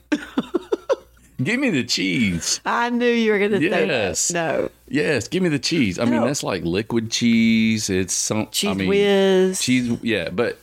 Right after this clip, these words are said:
Speaker 2: I'm not a cheese whiz person.
Speaker 1: Oh, okay.
Speaker 2: You know,
Speaker 1: What's
Speaker 2: but
Speaker 1: that? What's that? Squeeze
Speaker 2: but like,
Speaker 1: easy cheese,
Speaker 2: but let's say
Speaker 1: easy
Speaker 2: if it was,
Speaker 1: cheese.
Speaker 2: if you cried queso.
Speaker 1: Oh,
Speaker 2: You know?
Speaker 1: queso.
Speaker 2: I mean, and it tasted like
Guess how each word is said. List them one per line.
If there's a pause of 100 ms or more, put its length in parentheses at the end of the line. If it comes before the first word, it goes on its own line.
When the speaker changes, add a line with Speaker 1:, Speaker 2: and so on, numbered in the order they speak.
Speaker 2:
I'm
not
a
cheese
whiz
person. (160)
Speaker 1:
Oh,
okay. (100)
Speaker 2:
You
know,
Speaker 1:
What's
Speaker 2:
but
Speaker 1:
that?
What's
that? (920)
Squeeze
Speaker 2:
but
like,
Speaker 1:
easy
cheese,
Speaker 2:
but
let's
say
Speaker 1:
easy
Speaker 2:
if
it
was,
Speaker 1:
cheese.
Speaker 2:
if
you
cried
queso. (640)
Speaker 1:
Oh,
Speaker 2:
You
know?
Speaker 1:
queso.
Speaker 2:
I
mean,
and
it
tasted
like